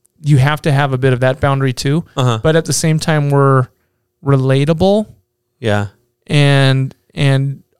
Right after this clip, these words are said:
Speaker 1: try to be examples of the faith that, that's where that becomes contagious to not just teenagers, but, but anybody, I
Speaker 2: Yeah.
Speaker 1: think. Uh, so that's, that's how I think you engage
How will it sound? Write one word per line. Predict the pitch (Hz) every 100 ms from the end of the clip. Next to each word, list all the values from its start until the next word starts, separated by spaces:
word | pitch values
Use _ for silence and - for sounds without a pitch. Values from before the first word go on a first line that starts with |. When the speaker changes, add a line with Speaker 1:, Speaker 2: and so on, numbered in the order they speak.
| _ _ _ _ _ _ _
Speaker 1:
try | - - 175 170
to | 170 160
be | 147 147
examples | 131 123 131 127 139 127
of | 127
the | 123
faith | - 135 123 -
that, | 139 127 - _ _ _
that's | 147 156 -
where | 156 131
that | 131 -
becomes | - 139 127
contagious | - 117 135 131 127 123 -
to | - 131 127 123 - _ _ _ _ _ _ _
not | 180 226
just | 185 -
teenagers, | 151 123 131 131 127
but, | 139 - _
but | 135 127
anybody, | 127 127 123 117 135
I | 139
Speaker 2:
Yeah. | 117
Speaker 1:
think. | 101 - - _ _ _ _ _
Uh, | 135 127 -
so | 175
that's, | 170 196 -
that's | - 185 -
how | 214
I | 202
think | - 196 -
you | 190
engage | 185 156 165 170 -